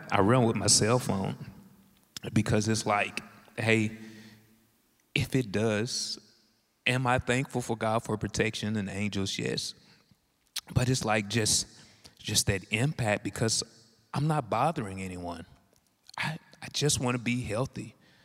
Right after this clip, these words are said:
so I can live a long life and spend time with my children and my grandchildren. That's all I wanna do.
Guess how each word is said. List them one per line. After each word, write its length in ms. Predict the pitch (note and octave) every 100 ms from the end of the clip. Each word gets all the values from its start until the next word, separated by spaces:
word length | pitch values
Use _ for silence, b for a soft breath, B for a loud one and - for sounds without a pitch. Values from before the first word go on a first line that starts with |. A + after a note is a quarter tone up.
| b b b
so 360 | - - - A2
I 100 | B2
can 240 | B2+ G#2+
live 180 | B2 E3+
a 60 | C#3
long 320 | A2+ A#2 A2
life 560 | G2+ A#2 C3+ - - - -
and 480 | G#2 G#2+ G#2 A2+ C3+
spend 340 | - A#2 B2+
time 220 | A#2+ G#2+
with 120 | A2+
my 120 | A#2 A#2
children 440 | - G#2 A2+ A2+
and 140 | A#2
my 100 | A#2+
grandchildren. 640 | B2+ B2 D#3 - G2 F#2 G2
That's 300 | F#3 A3 - - A#2+
all 400 | D3 E3 F3+ F#3+
I 80 |
wanna 240 | G3 G3+ G3+
do. 340 | G3+ B3+ B2